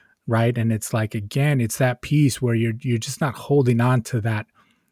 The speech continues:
that side of the past where you're waiting for something bad to happen. Now, there's another side of the past, too, that I think as fans,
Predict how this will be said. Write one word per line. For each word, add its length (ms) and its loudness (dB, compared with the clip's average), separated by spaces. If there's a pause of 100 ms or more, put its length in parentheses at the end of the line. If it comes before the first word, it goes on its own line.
(240)
that 180 -4
side 380 4
of 100 -2
the 120 -4
past 680 -2 (640)
where 200 0
you're 140 0
waiting 400 2
for 180 -10
something 480 -4
bad 320 -2
to 80 -4
happen. 560 -6 (1120)
Now, 100 4
there's 200 4
another 280 8
side 300 4
of 100 -2
the 80 -2
past, 420 -2
too, 360 0 (420)
that 120 -2
I 80 0
think 280 -2
as 180 -4
fans, 640 0